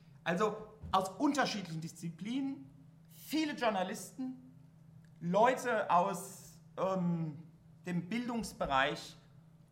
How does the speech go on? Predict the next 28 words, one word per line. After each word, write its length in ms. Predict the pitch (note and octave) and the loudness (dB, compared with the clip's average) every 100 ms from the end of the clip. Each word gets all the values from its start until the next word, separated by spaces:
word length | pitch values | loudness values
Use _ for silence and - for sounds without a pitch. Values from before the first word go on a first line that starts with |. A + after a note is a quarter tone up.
| - | -6
und 180 | E3+ D#3+ | -4 -4
wir 100 | D#3 | -4
sind 120 | D#3+ | -4
eine 80 | D3+ | -2
gemeinnützige 640 | C#3 C3+ C#3 C#3 D3 A2+ | 4 4 2 -4 -6 0
Organisation, 840 | A2 C3 C3 C3 C3 A#2 D3+ F3 E3+ | 2 2 0 -2 -8 -10 -8 -6 -6
sind, 460 | D3 - - - | -8 -10 -16 -8
ähm, 240 | - C3+ B2 | -4 -4 -4
demnach 680 | C3+ C#3+ C3+ B2 B2 - | -6 -4 0 0 0 -8
auch 120 | - C3 | -10 -8
niemandem 420 | C3 A#2+ A2+ C3+ | -6 -6 -8 -10
irgendwie 480 | A2 A#2+ B2 A#2+ - - - | -10 -10 -10 -10 -14 -16 -8
verpflichtet. 600 | C#3+ B2+ A#2+ - - - - - - - | -8 -8 -12 -14 -20 -20 -20 -20 -20 -14
Zur 120 | - F3 | -6 2
Selbstcharakterisierung 1160 | C4 C4 B3 A3+ A3 A3+ F#3+ F3 G3 G3+ F#3 | 2 4 4 4 4 2 -2 -2 -2 -2 0
würde 180 | F#3+ E3+ | -4 -4
ich 220 | A#3 - | -6 -2
sagen, 340 | G#3+ F3+ F#3 | 4 4 4
die 100 | F3 - | 0 -2
Zeitschrift 520 | F3 F3+ - F3 - | 2 2 0 -10 -8
Osteuropa 880 | - - D3 E3 A3 B3 C4 C#4 - - - - - - - - - - E3 | -10 -8 -6 -4 -2 0 0 0 -8 -18 -20 -20 -20 -20 -20 -20 -20 -12 -10
ist 220 | E3+ - | -10 -4
für 120 | G#3+ | -4
die 160 | F#3 G#3 | -4 -6
Wissenschaftler 800 | - C4 - F#3+ - - E3 D3+ | -6 -6 0 0 -2 2 4 4
viel 520 | - - - A#3+ F3+ | -2 -12 -8 -6 -6
zu 120 | F3 | -6
journalistisch, 880 | - D3+ C3+ C3+ E3+ - D#4+ - - | 0 4 4 2 -2 -8 -14 -16 -20